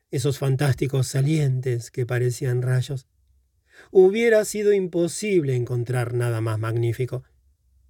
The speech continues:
más misterioso y más adorable que esa mariposa de Madagascar, que ese etéreo sueño africano de verde, negro y oro en las mesas navideñas de toda la ciudad.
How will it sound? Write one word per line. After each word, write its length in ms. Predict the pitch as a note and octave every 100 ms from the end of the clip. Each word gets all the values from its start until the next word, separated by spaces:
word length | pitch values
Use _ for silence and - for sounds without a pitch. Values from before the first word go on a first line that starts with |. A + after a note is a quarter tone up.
| -
más 540 | D3+ C3 B2 - -
misterioso 800 | C#4 C3 A2+ C3+ B2+ B2+ - C#3 _ _ _ _ _ -
y 100 | C#3
más 280 | C#3 C3 -
adorable 760 | B2+ B2 C#3 C3 A#2 A2 A2 - _ _ _
que 100 | -
esa 160 | C3 C3
mariposa 540 | B2+ B2+ B2 C3 C3
de 100 | B2+
Madagascar, 720 | B2 B2 B2 B2+ - E3 C3+ - _ _ _ - -
que 120 | - E3+
ese 360 | - D#3+ E3
etéreo 840 | D3 G3+ A3 F#3 C#3+ C3 B2+ - B2+
sueño 440 | D#3 C#3+ C#3+ C3
africano 580 | B2+ C#3 B2+ C3+ C3 B2
de 120 | B2
verde, 560 | B2 C3+ B2+ A#2+ B2 A#2
negro 440 | C3 B2+ B2 B2+
y 160 | C3 D3+
oro 360 | A#2+ A#2 A2+ _ _ _ _ _ -
en 120 | D#3
las 140 | C#3
mesas 380 | C3+ C#3 - A#2
navideñas 640 | A#2 A#2 A#2+ B2 A#2+ A#2 - _ _ -
de 180 | F3
toda 500 | C#3+ E3 C#3+ A#2+ A2+
la 160 | A2 G#2+
ciudad. 420 | - A#2+ G2 F#2+